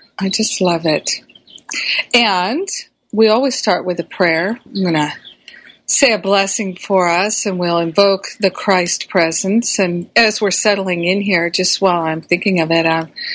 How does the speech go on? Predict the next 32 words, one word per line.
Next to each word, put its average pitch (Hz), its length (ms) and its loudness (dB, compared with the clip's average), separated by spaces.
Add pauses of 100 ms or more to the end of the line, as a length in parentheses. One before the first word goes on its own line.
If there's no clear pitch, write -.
(320)
gonna 202 280 2
invite 196 520 0
you, 190 320 2
if 277 320 0
you 214 600 2 (200)
download 185 960 0 (220)
the 175 500 2
program 180 560 0
through - 320 -2
iTunes, 185 880 0 (2000)
I 220 100 6
also 226 480 2 (120)
would 208 180 2
like 214 280 2
to 226 120 -8
remind 202 340 0
you 208 100 0
that 185 220 2
you 208 120 0
could 190 140 -4
let 190 240 4
anybody 214 560 0
know 180 340 0
that 170 280 0
all 240 360 4
of 208 160 -4
these 208 680 0 (460)
programs 214 680 0
are 190 80 2
available 185 480 2
for 185 160 -4
free 202 680 2